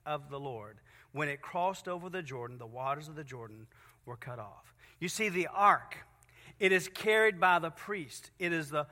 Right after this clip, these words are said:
a holy place. It is a holy thing that represents God's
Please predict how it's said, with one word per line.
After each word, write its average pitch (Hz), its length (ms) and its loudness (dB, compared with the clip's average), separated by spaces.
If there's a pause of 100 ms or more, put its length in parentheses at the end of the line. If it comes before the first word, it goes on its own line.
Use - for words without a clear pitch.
(140)
a 147 100 -6
holy 208 640 2
place. 120 440 -8
It 170 80 -2
is 147 100 -6
a 156 80 -2
holy 202 440 -2
thing 139 320 -6 (240)
that 170 200 0 (440)
represents 196 800 0
God's 165 760 0